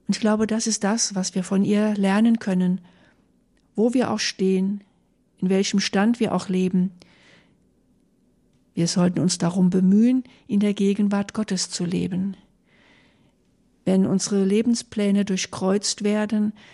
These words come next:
wenn wir Schicksalsschläge erleiden, wir sollen trotzdem in der Gegenwart Gottes bleiben, in seiner Nähe leben. Denn wenn wir bei ihm bleiben, wenn wir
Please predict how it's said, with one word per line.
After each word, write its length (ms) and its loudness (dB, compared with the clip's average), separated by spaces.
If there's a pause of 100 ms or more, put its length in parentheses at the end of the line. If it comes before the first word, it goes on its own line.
(340)
wenn 240 4
wir 140 2
Schicksalsschläge 1000 0
erleiden, 640 0 (800)
wir 140 2
sollen 360 2
trotzdem 720 -2 (480)
in 140 -2
der 260 0 (100)
Gegenwart 540 0
Gottes 340 -4
bleiben, 640 -2 (140)
in 120 0
seiner 460 2 (640)
Nähe 380 4
leben. 600 0 (1000)
Denn 240 4 (340)
wenn 200 2
wir 120 2
bei 220 -6
ihm 320 -2
bleiben, 600 -4 (600)
wenn 260 2
wir 320 0